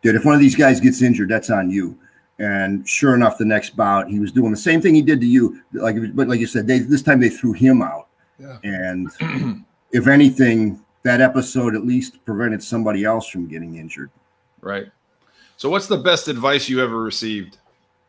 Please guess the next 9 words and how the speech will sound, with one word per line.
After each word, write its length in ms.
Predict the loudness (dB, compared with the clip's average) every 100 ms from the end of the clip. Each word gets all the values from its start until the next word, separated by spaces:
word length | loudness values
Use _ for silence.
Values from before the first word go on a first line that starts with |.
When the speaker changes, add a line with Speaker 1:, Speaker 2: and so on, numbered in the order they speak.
| _ _ _ _ _ _ _ _ _ _ _ _ _ _ _ _ _ _ _ _ _ _ _
Speaker 1:
Oh, 240 | -8 -4 -2
wow. 320 | 0 0 0
You're, 200 | 0 -2
you're 320 | -4 -4 -4 -4
f-, 800 | -6 -8 -10 _ _ -18 -18 -10
from 440 | -6 -2 -2 -4
all 380 | -2 0 4 4
of 140 | 2 0
the 340 | -2 -2 -6